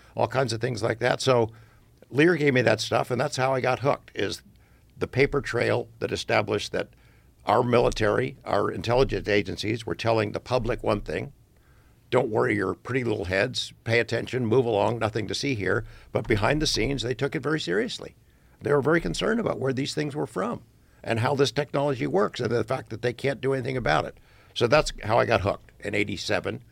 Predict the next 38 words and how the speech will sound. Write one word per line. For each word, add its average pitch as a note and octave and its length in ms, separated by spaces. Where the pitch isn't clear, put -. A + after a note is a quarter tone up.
I E2 80
started G2+ 320
reading G#2+ 340
about E2 300
it, - 120
and G#2 180
then, A2+ 380
uh, G2+ 260
meeting A#2 440
Lazar A2+ 460
in G2 80
eighty-nine, G2+ 720
almost - 520
by F2+ 120
chance, G#2+ 640
um, F#2 340
and G2 180
realized, G2 520
"All - 100
right, F#2+ 140
look, G2 180
if G#2 80
I'm A#2+ 120
gonna F#2+ 160
report F#2 360
on E2+ 140
this, F2 180
I A2+ 100
gotta E2+ 360
really G2 320
dig E2 260
in F2+ 220
and, E2 160
and F2+ 220
learn F#2+ 200
everything F2+ 400
I E2 100
can." E2 380